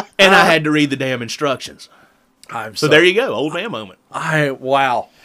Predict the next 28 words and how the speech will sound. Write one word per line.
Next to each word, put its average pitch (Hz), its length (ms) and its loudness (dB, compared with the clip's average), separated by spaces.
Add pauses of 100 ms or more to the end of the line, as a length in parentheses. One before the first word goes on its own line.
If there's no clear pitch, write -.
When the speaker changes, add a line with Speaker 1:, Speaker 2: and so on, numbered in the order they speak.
(260)
Speaker 2:
Mine 220 320 -2
was 202 160 -4
nothing 190 680 0
that 147 280 2
dramatic. 123 680 -4 (100)
Um, 127 380 0 (160)
Speaker 1:
Everything 143 400 -2
I 123 100 -8
do 123 180 -10
is 120 120 -6
dramatic. 110 640 -10 (720)
Speaker 2:
No, 208 300 4 (200)
well, 135 300 2 (320)
in 208 140 4
the 190 80 0
moment, 170 400 4
it 156 180 -12
could 165 180 0
have 143 140 0
been 131 360 -4 (120)
dramatic. 120 540 -6 (300)
But 165 320 2 (120)
I 156 80 -2
think 220 320 -4
the 190 100 4
one 185 240 4
for 160 160 -4
me, 147 460 -2